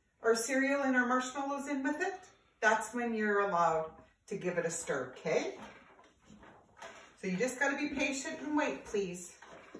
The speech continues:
Well,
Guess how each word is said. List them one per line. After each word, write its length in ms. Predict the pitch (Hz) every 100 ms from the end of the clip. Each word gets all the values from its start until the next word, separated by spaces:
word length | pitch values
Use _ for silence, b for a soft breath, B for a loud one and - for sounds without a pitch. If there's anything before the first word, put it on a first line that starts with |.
| - - - - - - - - - - - - - - - - - - - - - - - - - - - - - - - - - - - - - - - - _ -
Well, 220 | 175 202